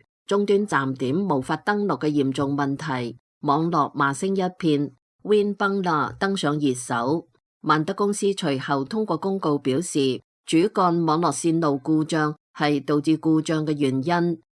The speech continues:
並且話施工人員正在搶修，而呢個過程十分漫長，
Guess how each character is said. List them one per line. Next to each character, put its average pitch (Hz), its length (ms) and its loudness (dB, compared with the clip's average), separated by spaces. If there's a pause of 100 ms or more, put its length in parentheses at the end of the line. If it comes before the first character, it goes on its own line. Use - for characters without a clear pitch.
(120)
並 160 160 0
且 165 180 0
話 170 300 0
施 185 220 -4
工 202 260 -2
人 135 220 -2
員 131 260 -2
正 151 220 -2
在 139 160 -2
搶 131 280 -4
修， 175 380 -2 (300)
而 151 80 0 (180)
呢 208 100 2
個 185 140 0
過 156 200 2
程 143 220 -4
十 135 140 -2
分 185 240 -2
漫 151 320 0
長， 127 400 -4